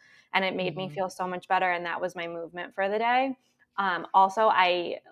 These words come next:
Speaker 1: love my skincare routine. That was something that I also didn't really take care of in my twenties that now I love so much. Um,
Speaker 2: Mm-hmm.
Speaker 1: and it, when I do that in the morning, I feel better.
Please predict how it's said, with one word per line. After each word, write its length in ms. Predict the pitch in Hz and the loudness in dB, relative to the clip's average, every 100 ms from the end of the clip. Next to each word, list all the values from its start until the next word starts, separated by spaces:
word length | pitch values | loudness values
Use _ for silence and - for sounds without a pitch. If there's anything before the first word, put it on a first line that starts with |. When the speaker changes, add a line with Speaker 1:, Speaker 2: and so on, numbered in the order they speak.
| - | -14
Speaker 1:
love 320 | 185 180 175 180 | -2 2 2 0
my 140 | 180 | -10
skincare 560 | 175 180 175 170 190 196 | -10 -10 -10 -4 -2 -2
routine. 420 | 202 - 208 196 | -4 -6 -6 -4
That 140 | 170 | -4
was 120 | 180 | -6
something 320 | - 170 170 175 | -10 -12 -10 -6
that 160 | 165 | -6
I 80 | 165 | -4
also 300 | 160 165 175 | -4 -4 -6
didn't 200 | 170 165 | -8 -8
really 220 | 165 165 | -8 -8
take 220 | 165 170 - | -6 -10 -6
care 180 | 170 165 | -4 -4
of 80 | 170 | -6
in 120 | 175 | -8
my 120 | 170 | -12
twenties 420 | - 170 170 185 | -10 -10 -8 -8
that 140 | 180 170 | -8 -6
now 160 | 165 | -6
I 100 | 165 | -4
love 300 | 165 160 160 | -4 -4 -6
so 220 | - 170 170 | -8 -8 -6
much. 460 | 165 196 247 - _ _ _ _ _ - | -6 -6 -8 -18 _ _ _ _ _ -2
Um, 300 | 185 175 160 | 0 0 -6
Speaker 2:
Mm-hmm. 160 | 151 - | -12 -4
Speaker 1:
and 180 | 208 190 | -2 -2
it, 80 | 180 | -4
when 160 | 196 202 | -2 2
I 240 | 185 185 - | 4 2 -2
do 140 | 190 196 | -2 0
that 220 | 214 185 | 0 -2
in 60 | 196 | 0
the 40 | |
morning, 420 | 196 226 233 196 | 0 0 0 -2
I 120 | 185 | -4
feel 200 | 190 196 | -6 -6
better. 520 | 190 240 185 - - | -2 0 -2 -6 -12